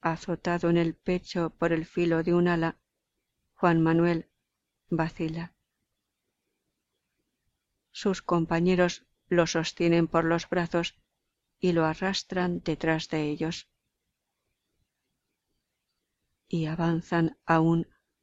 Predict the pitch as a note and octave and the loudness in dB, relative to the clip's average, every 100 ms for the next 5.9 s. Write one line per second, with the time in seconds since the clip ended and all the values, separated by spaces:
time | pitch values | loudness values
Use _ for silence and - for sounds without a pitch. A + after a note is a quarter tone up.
0 | _ _ _ _ F#3 - F3 F3 - A3 | _ _ _ _ -6 -4 -6 -6 -6 -4
1 | G3+ E3+ - _ _ _ _ E3+ E3 D#3+ | -2 -2 -6 _ _ _ _ 0 0 0
2 | D#3+ D#3 - E3 E3 E3 - - F3+ E3 | 0 -2 -4 -2 -2 -6 -8 -6 0 2
3 | E3 E3 E3 E3 - - D#3+ - E3+ E3 | 2 0 -2 -2 -2 -4 -4 0 0 0
4 | E3 F3 - E3+ - E3 - _ _ _ | -4 -6 -4 -4 -2 -4 -6 _ _ _
5 | _ _ - E3 D#3 E3+ E3+ E3+ | _ _ -6 -4 -2 -4 -4 -6